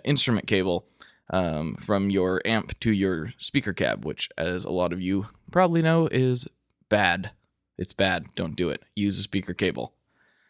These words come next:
So the Sasquatch will ensure that that is very unlikely to happen because it's huge. It's like that. There's no, there's no instrument cables that are, that are made that way. And, and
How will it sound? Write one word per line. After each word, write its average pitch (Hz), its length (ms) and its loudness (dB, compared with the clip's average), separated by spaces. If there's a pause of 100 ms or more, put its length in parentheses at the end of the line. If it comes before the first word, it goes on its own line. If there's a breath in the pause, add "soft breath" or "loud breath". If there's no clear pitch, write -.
So 92 280 4
the 76 100 -4
Sasquatch 135 640 2
will 104 360 4 (220 soft breath)
ensure 113 640 4
that - 240 0
that 123 180 4
is 107 140 4
very 139 340 4
unlikely 117 440 2
to 101 80 4
happen 101 280 2
because 113 240 0
it's 143 200 0
huge. 143 520 0 (460)
It's 113 160 -4
like 113 200 2
that. 123 180 4
There's 135 200 4
no, 147 400 4
there's 131 220 4
no 143 160 2
instrument 113 360 0
cables 98 440 4
that 104 180 6
are, 101 160 0 (360 loud breath)
that 117 160 6
are 110 40 4
made 107 360 4
that 104 200 6
way. 104 280 4 (240 loud breath)
And, 110 240 4
and 107 320 2